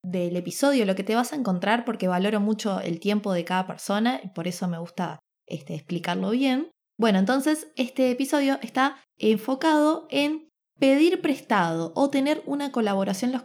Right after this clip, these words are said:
en, en los casos que se quiere invertir, crecer o expandirte. Es decir, que si la situación es que se precisa dinero inmediato, digamos por alguna emergencia, te voy a mencionar un poquito al final y quizás uno de estos mecanismos te servirían, pero no es el foco de hoy.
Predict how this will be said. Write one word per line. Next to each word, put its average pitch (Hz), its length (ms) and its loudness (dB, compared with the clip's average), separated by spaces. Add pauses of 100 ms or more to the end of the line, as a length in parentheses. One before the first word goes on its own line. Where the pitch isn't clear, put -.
(140)
en, 190 380 0
en 196 120 2
los 202 120 0
casos 262 300 -2
que 226 120 -4
se 196 160 -4
quiere 226 180 -4
invertir, 226 680 -2
crecer 285 680 0
o 220 120 2
expandirte. 175 840 -6 (400)
Es 240 120 6
decir, 233 580 2
que 214 320 0
si 214 180 -4
la 202 100 -2
situación 214 580 -2
es 196 80 -4
que 233 80 -2
se 202 160 -2
precisa 208 380 -4
dinero 196 440 -2
inmediato, 294 880 0 (320)
digamos 202 420 2
por 180 140 -4
alguna 190 260 0
emergencia, 247 920 0 (600)
te 202 120 2
voy 240 180 6
a 277 40 4
mencionar 254 460 2
un 240 100 4
poquito 247 320 0
al 240 80 0
final 277 520 2
y 196 120 -2
quizás 214 380 0
uno 196 120 2
de 190 60 4
estos 190 160 -2
mecanismos 196 600 0
te 175 100 -4
servirían, 240 500 0
pero 220 180 0
no 220 140 0
es 247 180 -4
el 226 180 -2
foco 208 560 -2
de 175 180 0
hoy. - 260 -8